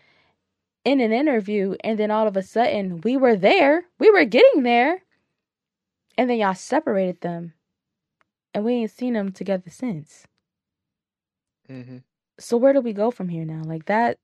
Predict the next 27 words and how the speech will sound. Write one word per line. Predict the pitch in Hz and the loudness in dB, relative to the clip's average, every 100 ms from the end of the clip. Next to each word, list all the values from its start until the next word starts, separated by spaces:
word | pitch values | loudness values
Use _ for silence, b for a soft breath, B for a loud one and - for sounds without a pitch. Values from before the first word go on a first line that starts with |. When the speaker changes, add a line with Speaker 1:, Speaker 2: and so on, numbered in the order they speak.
| - | -2
Speaker 1:
that, | 233 262 220 | -2 -2 2
that, | 269 359 | 2 4
I | - | 0
can | 427 247 | 0 0
add | 202 | 0
that | 208 233 | 0 -2
to | 196 | -6
my | 180 | -8
gripes | 170 208 175 - - B B B B B - | -4 -4 -4 -8 -20 B B B B B -4
on | 202 196 | 2 2
top | 190 240 240 196 | 2 0 2 4
of, | 190 175 170 _ _ _ _ - | 4 2 -6 _ _ _ _ -8
you | 226 | -4
know, | 190 170 | -2 -2
the | 185 | -4
current | 233 196 | -6 -6
state | - 180 - | -6 -8 -6
of | 165 | -8
the | 160 | -6
Bloodline. | 170 165 - - _ _ _ _ _ _ _ _ _ | -4 -4 -6 -20 _ _ _ _ _ _ _ _ _
Because, | 196 233 247 208 185 - _ _ _ _ _ _ _ _ _ - | -10 -6 0 2 0 -6 _ _ _ _ _ _ _ _ _ -6
and | 214 | -2
I | 233 | 0
will | 240 | -2
continuously | 220 190 240 233 - | -6 -6 -6 -6 -10
say | 196 208 190 | -10 -8 -8
this, | - 170 _ | -8 -10 _